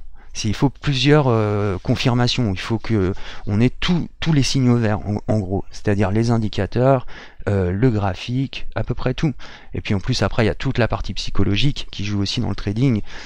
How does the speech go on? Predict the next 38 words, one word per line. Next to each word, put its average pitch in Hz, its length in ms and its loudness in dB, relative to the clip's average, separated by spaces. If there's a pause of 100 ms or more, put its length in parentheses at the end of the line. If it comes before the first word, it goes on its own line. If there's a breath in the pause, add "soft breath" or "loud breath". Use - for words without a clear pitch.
(260 loud breath)
euh, 98 400 2
qui - 180 -6
est - 80 -4
hyper 127 320 2
importante. 120 540 0 (960)
Euh, 98 640 2
c'est - 100 -4
pour - 80 -2
ça 104 160 2
qu'énormément 104 600 0
de 107 40 2
gens 110 180 0
perdent, 131 260 4
parce 98 180 0
qu'ils 90 260 -2
traitent - 240 -4
pas 107 80 0
avec 104 220 0
psychologie 120 520 0
en 110 60 2
réalité. 95 420 0 (520 loud breath)
Et 101 180 2
du 92 140 -6
coup, 135 320 2
euh, 87 580 2 (300 loud breath)
un 98 120 2
indicateur, 110 640 2
par 110 160 0
exemple, 110 460 -2 (340 loud breath)
là 120 140 2
on 127 120 6
est 113 100 4
dans 104 120 2
une 104 220 0
zone 113 240 2
d'achat, 107 400 2
hein, 123 180 -2 (320)
clairement, 101 440 -2